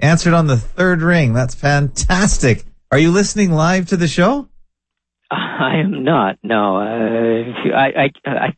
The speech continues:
Speaker 2: I think I mentioned in my email, I, I can't, I, I don't have Wi-Fi in my apartment.
Speaker 1: All right.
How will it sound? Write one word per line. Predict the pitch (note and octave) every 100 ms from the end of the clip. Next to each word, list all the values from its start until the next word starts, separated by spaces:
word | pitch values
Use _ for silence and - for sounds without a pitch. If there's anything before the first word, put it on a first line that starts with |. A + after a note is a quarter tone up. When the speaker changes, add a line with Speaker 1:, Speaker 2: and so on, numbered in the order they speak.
| -
Speaker 2:
I | E3
think | B4+ A#4+
I |
mentioned | E4 F4 - D#3+
in |
my | C#3+ D3
email, | F3+ F3+ A#2
I, | G#2 A2 A#2 -
I | A#2+
can't, | - D3+ -
I, | - - A#2 D3 - -
I |
don't | - C3
have | B2
Wi-Fi | G#2+ G#2+ B2+ B2 - G#2+ F#2 A2
in |
my | - D#2+
apartment. | - C3 A#2+ A2 E3+ _ _ _ A2+
Speaker 1:
All | A#2+ D#3+
right. | E3 A#2 A2 D3